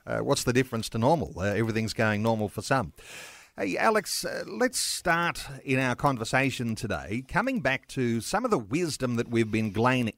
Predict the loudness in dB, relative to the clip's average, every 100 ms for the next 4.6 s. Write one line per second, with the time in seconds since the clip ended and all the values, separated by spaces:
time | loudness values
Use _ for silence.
0 | -6 0 0 2 -2 0 2 2 2 2
1 | 2 0 -4 0 0 4 2 4 2 2
2 | 2 0 -2 0 0 -2 -2 -4 -2 2
3 | 2 0 -4 -8 -2 0 0 0 2 4
4 | 4 2 0 -2 -2